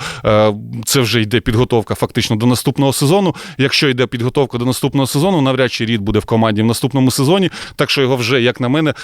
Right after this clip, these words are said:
зараз потрібно гнати з цими стяними трап-, тряпками, тому що людина просто тягне команду за собою вниз. В нього вісімнадцять відсотків триочкових, при тому, що він атакує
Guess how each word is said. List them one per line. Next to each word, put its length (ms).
зараз 240
потрібно 460
гнати 380
з 40
цими 240
стяними 440
трап-, 380
тряпками, 460
тому 220
що 160
людина 320
просто 280
тягне 320
команду 400
за 120
собою 360
вниз. 320
В 40
нього 200
вісімнадцять 560
відсотків 380
триочкових, 520
при 140
тому, 180
що 160
він 100
атакує 400